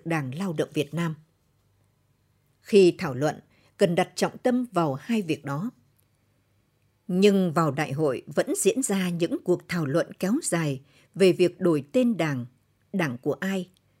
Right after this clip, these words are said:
giai cấp nào lãnh đạo, chủ nghĩa Mác Lênin là gì.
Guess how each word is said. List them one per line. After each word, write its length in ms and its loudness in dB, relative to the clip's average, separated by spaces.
giai 200 2
cấp 240 -2
nào 220 -2
lãnh 220 -4
đạo, 220 -6
chủ 140 4
nghĩa 320 0
Mác 260 -2
Lênin 380 0
là 180 -4
gì. 340 -4